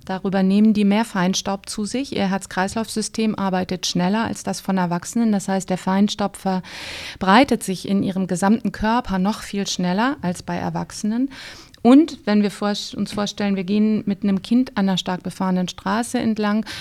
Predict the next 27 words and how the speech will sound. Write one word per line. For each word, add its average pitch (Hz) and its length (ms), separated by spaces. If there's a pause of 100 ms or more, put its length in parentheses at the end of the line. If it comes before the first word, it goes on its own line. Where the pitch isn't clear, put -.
(100)
dann 196 180
sind 202 240
die 208 80
Kinder, 220 640
ähm, 196 440
durch 196 220
ihre 190 160
Größe 208 520
viel 208 280
eher 196 280
auf - 180
Auspufphöhe 190 800
als 180 180
wir. 208 280 (440)
Und 202 140
es 208 100
ist 202 160
wirklich 214 300
so, 208 160
dass 190 280
die 185 240
eben 202 420
noch 185 200
viel 208 160
mehr 202 180
abkriegen. 165 460
Und 175 180